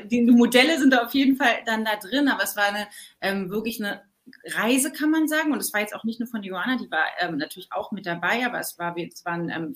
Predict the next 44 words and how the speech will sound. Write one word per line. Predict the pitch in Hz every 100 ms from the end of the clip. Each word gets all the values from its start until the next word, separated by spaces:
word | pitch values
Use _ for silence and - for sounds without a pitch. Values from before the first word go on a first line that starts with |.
| -
vier, | 240 269 285 262 -
ähm, | 240 240 233 226 220 226 - -
Trainerinnen. | - - 240 269 262 294 392 - - - - -
Und, | 226 220 226 220 220 -
ähm, | - 214 208 190
genau, | - 254 190
es | - -
war | 202 220
tatsächlich | 214 214 220
so | 214
eine | 208 180
Reise | 190 214 220
zwischen, | - 208 214
es | 190
fing | - 202 -
an | 185 196 196 - -
mit | 196 185 -
sich | 180 180 -
selbst, | - 190 226 415 -
also | 202 190 190
eine | - 208 - - - _ _ - _
Selbstreflexion | 170 196 240 - 302 285 311 - 311 311
als | 285 269
ersten | - 262 269
Schritt, | 262 - 277 - - _
um | 196 190
dann | 196 233 247
halt | 220 -
weiterzugehen | 180 202 220 - 180 196 196
eben | 170 185
zu, | 180 -
okay, | 175 175 208 180 - - -
wenn | 185 165 - -
ich | 180 - -
klar | 202 185
über | 190
mich | 190 -
selbst | 214 214 -
bin, | 196 196 196
wie | 185 185
geht's | 190 190
dann | 175
in | 175
der, | 180 160